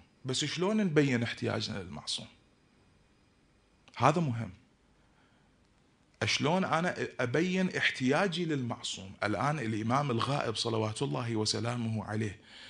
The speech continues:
يقول: "يابا، أنتوا تريدوني أنا أكون موجود بيناتكم؟ تحتاجوني؟" نقول له: "بلى يا ابن رسول الله، نحتاجك." يقول: "خب، شنو مقدمين؟ شنو عندكم من خدمة تقدموها؟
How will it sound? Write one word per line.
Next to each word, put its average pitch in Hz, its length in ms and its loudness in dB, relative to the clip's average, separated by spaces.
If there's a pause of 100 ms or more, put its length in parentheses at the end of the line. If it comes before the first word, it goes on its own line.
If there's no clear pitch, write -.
(160)
يقول: 120 200 4
"يابا، 151 240 4
أنتوا 120 240 -2
تريدوني 120 560 -4
أنا 135 180 -6
أكون 139 220 -8
موجود 127 400 -6
بيناتكم؟ 180 640 -4 (300)
تحتاجوني؟" 127 760 0 (100)
نقول 107 200 2
له: 110 60 2
"بلى 135 320 0
يا 135 40 -6
ابن 120 260 -10
رسول - 240 -12
الله، - 240 -14
نحتاجك." - 480 -14 (680)
يقول: 113 220 4
"خب، 120 200 -2 (1200)
شنو 190 220 -2
مقدمين؟ 123 520 -6 (2000)
شنو 185 220 2
عندكم 175 340 -2
من 143 100 -4
خدمة 127 280 -4
تقدموها؟ 98 720 -4